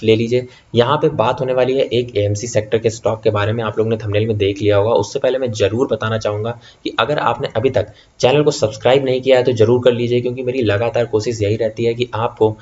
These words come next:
अच्छे से अच्छा stocks बताया जाए और market की हर news को पहुँचाया जाए आप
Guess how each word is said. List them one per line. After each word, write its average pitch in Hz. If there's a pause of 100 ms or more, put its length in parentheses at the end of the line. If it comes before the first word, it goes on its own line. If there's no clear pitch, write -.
(280)
अच्छे 110
से -
अच्छा 117
stocks 120
बताया 104
जाए 120
और 113
market 120
की 107 (280)
हर 131
news 131
को -
पहुँचाया 107
जाए 117
आप -